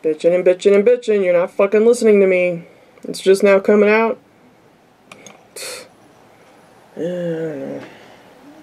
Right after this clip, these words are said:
I feel like Sarah Sanders. You dummies don't matter. Okay, let's see here. We got A I to bring dead back to life with humans replicants.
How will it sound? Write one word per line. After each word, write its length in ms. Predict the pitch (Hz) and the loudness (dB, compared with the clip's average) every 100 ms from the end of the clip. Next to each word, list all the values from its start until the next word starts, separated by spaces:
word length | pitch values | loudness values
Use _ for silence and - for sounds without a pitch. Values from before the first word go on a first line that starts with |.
| - - - | -20 -20 -20
I 360 | - - - - | -20 -20 -20 -12
feel 160 | 185 170 | -2 -2
like 140 | 156 | -2
Sarah 300 | - 185 185 | -2 0 0
Sanders. 460 | 185 175 165 156 160 | 2 0 0 -2 -8
You 140 | 185 | -10
dummies 420 | 160 175 190 185 | -2 -2 -2 -2
don't 200 | 185 190 | -2 0
matter. 440 | 180 165 151 135 - _ - - _ _ _ _ - - _ _ _ _ - | 0 0 -2 -10 -16 _ -20 -20 _ _ _ _ -20 -20 _ _ _ _ -2
Okay, 500 | 180 185 180 185 - | 2 4 2 0 0
let's 220 | 170 175 - | 2 0 2
see 140 | 185 | 4
here. 220 | 175 170 | 4 4
We 100 | 165 | 2
got 320 | 170 165 - | 0 -2 0
A 360 | 196 202 208 202 | 2 2 4 2
I 40 | |
to 80 | 185 | 2
bring 300 | 175 185 175 | 2 0 0
dead 280 | 170 202 185 | 2 2 2
back 240 | 196 190 - | 0 0 0
to 100 | 175 | 2
life 280 | 180 185 | 2 2
with 140 | 170 165 | 0 -2
humans 340 | 185 190 180 | 0 2 2
replicants. 760 | 170 185 190 185 190 190 - | 2 2 0 0 0 -2 -12